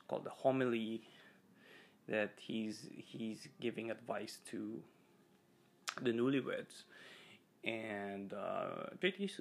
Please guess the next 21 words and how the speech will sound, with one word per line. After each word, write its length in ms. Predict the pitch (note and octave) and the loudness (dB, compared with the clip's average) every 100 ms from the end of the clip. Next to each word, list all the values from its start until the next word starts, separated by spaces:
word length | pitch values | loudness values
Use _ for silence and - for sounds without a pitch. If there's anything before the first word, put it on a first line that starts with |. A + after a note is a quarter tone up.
| - | -6
it, 400 | - D3 - F3+ | -2 0 2 0
it, 20 | |
it 240 | F3+ G#3+ D#3+ | 0 -2 0
surprised 500 | F3 - - A3+ - | 0 2 2 2 2
me, 120 | - | 2
'cause, 300 | - C3 - - - - - - - _ - - _ - - | 2 2 -2 -16 -20 -20 -20 -20 -20 _ -20 -20 _ 0 6
um, 480 | C3 C3+ C3+ C3+ | 8 10 10 8
the 80 | C#3 | 2
priest 400 | - - G3+ - | -2 2 2 2
said, 260 | - G2+ - | -2 -4 -4
so 280 | - - - | -4 -2 -2
it's 220 | - - | -6 -6
like, 220 | - - - - - | -6 -6 -8 -18 -4
um, 580 | - A#2+ A2 G#2+ - F#2+ - - - - - - - _ _ - - _ - - - - - - - | -2 0 -2 -4 -8 -12 -14 -20 -20 -20 -20 -20 -20 _ _ -20 -20 _ -20 -20 -20 -20 -20 -16 -10
"Jack, 360 | A2 A#2 F#2+ E2+ - _ _ _ _ - - | -2 0 0 -4 -8 _ _ _ _ -20 -16
you 60 | A2+ | -12
know, 60 | G2+ | -4
love 200 | A2 A#2 | -2 2
your 140 | A#2+ | 2
husband, 1080 | B2+ C#3 - C#3 C3+ C3 C3 C3 B2+ B2+ B2+ - - - - - - | 2 0 -4 0 4 6 6 4 2 0 -4 -14 -20 -20 -20 -20 -10
um, 840 | A#2+ A#2 A#2 G#2+ G#2 G2+ G2 G2+ | -4 -2 -2 -4 -4 -6 -6 -8